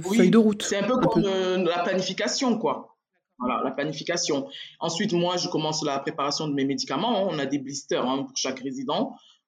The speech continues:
Speaker 1: Dans un premier temps, il y a les médicaments que je dois
Speaker 2: D'accord.
Speaker 1: donner avant huit heures. Donc ça, je les sors. Après, je
Speaker 2: D'accord.
Speaker 1: les laisse à mes collègues, euh, aides. C'est elles qui les donnent, euh.
Speaker 2: Quels sont tes horaires, d'ailleurs ?
Speaker 1: Moi, alors, on a des tout nouveaux horaires.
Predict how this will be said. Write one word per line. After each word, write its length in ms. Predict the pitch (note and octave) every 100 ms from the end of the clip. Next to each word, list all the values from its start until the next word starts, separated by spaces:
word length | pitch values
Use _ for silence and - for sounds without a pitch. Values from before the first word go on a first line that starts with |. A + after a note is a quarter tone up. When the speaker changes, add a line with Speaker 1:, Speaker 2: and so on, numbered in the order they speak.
| -
Speaker 1:
Dans 180 | D3 D#3
un 60 |
premier 300 | D3 D#3+ D#3
temps, 140 | E3 F3
il 60 |
y 40 | D3+
a 20 |
les 80 | C#3+
médicaments 560 | C#3+ - C#3+ D3 E3
que 60 | F3
je 60 | -
dois 80 |
Speaker 2:
D'accord. 80 | C3
Speaker 1:
donner 160 | C3+ C#3+
avant 260 | B2 B2+
huit 260 | A#2+ C3 -
heures. 420 | D3+ G3+ B3+ C4 - _ _ _ C3
Donc 140 | C3
ça, 260 | - D3 D3+
je 140 | D3
les 100 | C3+
sors. 380 | C3 - F3 D#3+
Après, 260 | C3+ D#3+
je 60 | E3
Speaker 2:
D'accord. 140 | -
Speaker 1:
les 60 | G#3
laisse 180 | C#3+ C#3
à 80 | C3+
mes 160 | C3
collègues, 320 | B2+ C3 C#3 C3
euh, 400 | A#2+ A#2 A2+ -
aides. 320 | E3+ F#3+ C4
C'est 140 | - C#3+
elles 100 | C#3+
qui 100 | D3+
les 120 | C3+
donnent, 260 | C3 E3 E3+
euh. 160 | C3 B2 - _ _ -
Speaker 2:
Quels 160 | - A3
sont 100 | F#4+
tes 220 | D4+ F#3+
horaires, 260 | E3 F#3 G#3
d'ailleurs ? 360 | D#3 D#3 F3
Speaker 1:
Moi, 200 | F#3+ A3+ B3+ C#4+ G#3+
alors, 320 | G#3 F3 G#3 - - _ -
on 160 | G#3
a 40 | A3
des 160 | A#3
tout 140 | D4 G4
nouveaux 300 | C4+ D4 A3+
horaires. 260 | C#3+ A2+